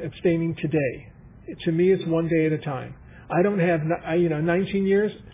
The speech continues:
Usually friends of mine will say, "Are you taking a candle next week?" I go, "Huh?" They go, "It's your O A birthday." I go, "Oh, okay." To me, it's one day at a time. To me, it's one meeting at a time.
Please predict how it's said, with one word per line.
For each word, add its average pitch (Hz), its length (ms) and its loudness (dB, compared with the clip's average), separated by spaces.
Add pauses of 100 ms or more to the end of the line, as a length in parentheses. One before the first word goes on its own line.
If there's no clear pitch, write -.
(140)
Usually 220 400 0
friends 196 220 2
of 190 80 2
mine 175 240 2
will 170 140 -2
say, 170 200 2 (200)
"Are 180 60 6
you 196 140 6
taking 233 260 2
a 240 40 0
candle 233 380 0
next 262 260 2
week?" 302 160 0
I 262 40 2
go, 220 300 -2
"Huh?" 220 380 2 (480)
They 196 60 0
go, 196 100 2
"It's - 160 -2
your 185 140 0
O 180 160 6
A 170 40 4
birthday." 170 420 0
I - 20 -6
go, 160 260 -4
"Oh, 185 380 -2
okay." 170 340 -4 (840)
To 190 80 0
me, 196 180 4
it's 202 140 -2
one 180 200 0
day 170 160 4
at 160 80 0
a 156 60 -4
time. 135 360 -8 (640)
To 185 80 2
me, 190 180 4
it's 190 140 0
one 180 260 2
meeting 175 340 2
at 135 60 -6
a 135 140 -10
time. 127 280 -10